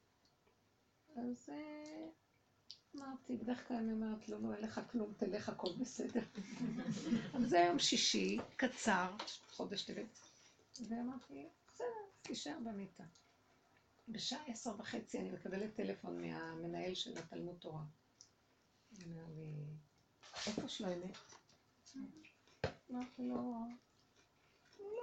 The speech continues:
הרגיש טוב", אמר שיש לו כאב ראש, אז השארתי אותו במיטה. "מיד למיון, מיד למיון, מיד למיון", כמו משוגע מדבר. אמרתי, "מה קרה?"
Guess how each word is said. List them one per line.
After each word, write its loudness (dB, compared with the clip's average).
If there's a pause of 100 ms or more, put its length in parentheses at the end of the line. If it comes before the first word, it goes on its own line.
(160)
הרגיש 0
טוב", 0
אמר 0
שיש -2
לו -2
כאב -2
ראש, -4
אז -10
השארתי -6
אותו -10
במיטה. -16 (460)
"מיד 12
למיון, 12 (240)
מיד 12
למיון, 12 (260)
מיד 12
למיון", 8 (100)
כמו 10
משוגע 4 (160)
מדבר. 4 (560)
אמרתי, -10
"מה -2
קרה?" 0